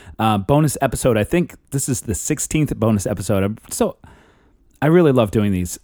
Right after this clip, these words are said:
Uh, this episode, it's, uh, interview with, I, I say episode so many times. This is a, uh, interview with Chris Cooney, the extended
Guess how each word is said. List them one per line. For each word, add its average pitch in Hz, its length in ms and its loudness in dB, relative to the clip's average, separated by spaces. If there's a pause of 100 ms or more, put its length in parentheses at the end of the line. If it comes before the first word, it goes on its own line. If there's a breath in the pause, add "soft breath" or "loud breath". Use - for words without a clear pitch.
(120)
Uh, 120 220 0
this 131 320 -2 (200)
episode, 117 460 0
it's, - 240 -8
uh, 104 320 0
interview 120 320 2
with, 107 180 -2 (140)
I, - 160 0
I 160 60 4
say 190 380 2
episode 127 440 0
so 135 120 -4
many 117 120 0
times. 107 380 -6 (1120 soft breath)
This 147 460 -4
is 135 260 2
a, 113 220 4
uh, 110 260 0
interview 117 540 4
with 110 380 2
Chris - 200 2
Cooney, 165 260 6
the 117 140 2
extended 135 400 2